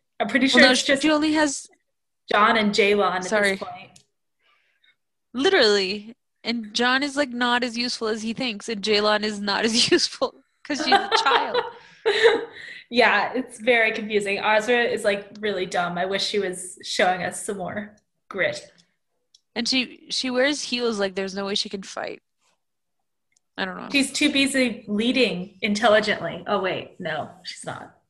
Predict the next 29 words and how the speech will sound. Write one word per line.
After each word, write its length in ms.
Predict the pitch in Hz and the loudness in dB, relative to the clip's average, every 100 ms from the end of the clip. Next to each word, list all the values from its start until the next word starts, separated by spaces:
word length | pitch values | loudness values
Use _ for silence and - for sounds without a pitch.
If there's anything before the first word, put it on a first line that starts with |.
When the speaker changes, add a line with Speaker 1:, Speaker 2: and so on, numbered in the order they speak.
| _ _ | _ _
Speaker 2:
<laughs> 880 | 202 - 349 - - - 392 269 - - | -2 0 0 -2 -6 -14 -10 -10 -10 -14
Speaker 1:
She's 280 | 175 - - | -12 -10 -4
stupid. 480 | - 185 - - - - - - _ _ _ _ _ _ _ _ | 0 0 0 -6 -12 -20 -20 -20 _ _ _ _ _ _ _ _
Speaker 2:
Also, 260 | 233 226 359 | 0 2 4
what 160 | 277 320 | 4 2
did 100 | 277 | 2
you 80 | 330 | 2
guys 220 | 359 320 | 2 0
think? 380 | - 262 240 - - - _ - | -2 -4 -4 -12 -20 -20 _ -2
Well, 200 | 214 208 | 4 4
I 100 | 202 | 4
mean, 220 | 202 190 | 2 -2
Ezgi, 380 | 185 180 185 170 | -4 -4 -2 -2
obviously 360 | 180 190 202 | -2 -6 -2
you 80 | 185 | 0
already 260 | 185 175 175 | 0 -2 -4
knew, 260 | 175 175 | -4 -6
but, 180 | 165 - | -8 -12
like, 180 | - - _ _ - - _ _ | -12 -14 _ _ -20 -20 _ _
what 120 | 214 | -2
do 80 | 208 | 0
you 40 | |
guys 180 | 214 247 | 0 0
think 140 | 247 220 | 0 0
about 200 | 208 202 | 2 2
that 140 | 202 - | 0 0
orderly? 520 | 190 190 202 196 180 | 0 2 2 0 -2
Like, 220 | 175 180 | -2 -2
what, 120 | 196 | -2